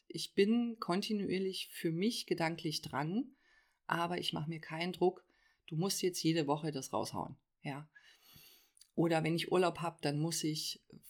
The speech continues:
vorarbeiten und zwei Podcasts aufnehmen. Also den Druck nehme ich mir völlig raus,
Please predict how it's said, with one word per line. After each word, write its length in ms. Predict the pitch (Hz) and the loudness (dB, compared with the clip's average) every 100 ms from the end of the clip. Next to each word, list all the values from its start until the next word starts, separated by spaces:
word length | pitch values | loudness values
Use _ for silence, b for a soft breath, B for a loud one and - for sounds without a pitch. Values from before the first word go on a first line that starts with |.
| - - - | -16 -12 -2
vorarbeiten 920 | 196 196 165 165 160 160 165 156 156 | 2 6 6 6 4 4 2 -2 -2
und 260 | - 151 - | -2 -4 -2
zwei 160 | 160 | -2
Podcasts 580 | 160 175 165 - 156 - | -4 -8 -10 -6 -6 -4
aufnehmen. 460 | - 151 - 156 156 | -4 -4 -4 -4 -2
Also 240 | 151 147 | -2 -4
den 260 | - 175 180 | 0 0 2
Druck 320 | - 170 - | 0 -2 -2
nehme 180 | 165 165 | -4 -4
ich 120 | 170 | -4
mir 100 | 156 | -4
völlig 420 | - 180 202 - | 0 0 0 0
raus, 440 | 151 156 202 - | 0 0 -2 -6